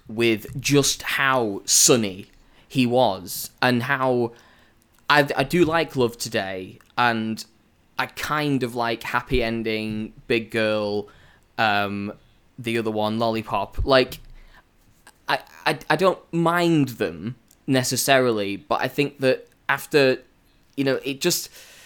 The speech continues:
I think when you put yourself out there that firmly that Mika did, and then I just think this leans a little too far, like, Mika, this song, like,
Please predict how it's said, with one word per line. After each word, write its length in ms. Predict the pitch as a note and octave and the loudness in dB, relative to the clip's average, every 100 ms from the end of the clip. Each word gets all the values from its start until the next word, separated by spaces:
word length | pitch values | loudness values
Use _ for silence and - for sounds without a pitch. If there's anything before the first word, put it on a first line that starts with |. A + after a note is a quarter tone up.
| - - _ _ - | -20 -20 _ _ -2
I 60 | |
think 500 | C#3 G3 - - - _ _ _ _ _ | 4 4 4 -4 -8 _ _ _ _ _
when 320 | D3+ E3 F#3 F3+ | 2 4 4 2
you 300 | F3 D3+ C#3 | 0 -2 0
put 180 | - - | 6 6
yourself 460 | D#3 D3 D3+ C#3 C#3 | 6 4 4 4 4
out 280 | C#3+ - | 0 0
there 360 | A#2 F2 C#2+ F2+ - C3 B2 | -4 -6 -6 -12 -14 -18 -16
that 320 | C3 B2+ B2 - _ | -4 -2 -2 -4 _
firmly 760 | - - - D#3+ D3 B2 G2+ G2+ | -8 -6 8 10 12 8 2 0
that 180 | A2+ B2+ | 0 2
Mika 300 | B2 A2 A2+ | 0 0 -2
did, 400 | B2 A2+ F2+ - - | 0 0 -2 -10 -2
and 220 | B2 B2 | 0 4
then 220 | B2+ B2+ B2+ - | 4 4 0 -2
I 140 | - | -4
just 200 | C#3 D#3+ | -2 0
think 180 | F3+ F3 | 0 2
this 160 | D#3 C#3+ | 0 2
leans 360 | D3 D#3+ D#3 | 2 2 2
a 60 | C#3+ | 2
little 340 | D3 D#3+ D3+ | 2 0 -4
too 200 | C#3 C#3 | 0 0
far, 360 | C3 C3 A#2+ A#2 | 2 2 0 0
like, 320 | B2+ B2+ - | 2 2 2
Mika, 720 | C3+ C#3+ D#3 C#3+ C#3+ C3+ B2+ A#2+ | 2 4 4 4 6 6 4 0
this 200 | A#2+ A#2 | 0 0
song, 560 | - D3 C3+ B2+ B2+ A2+ | 2 4 6 6 4 4
like, 200 | A2+ | 2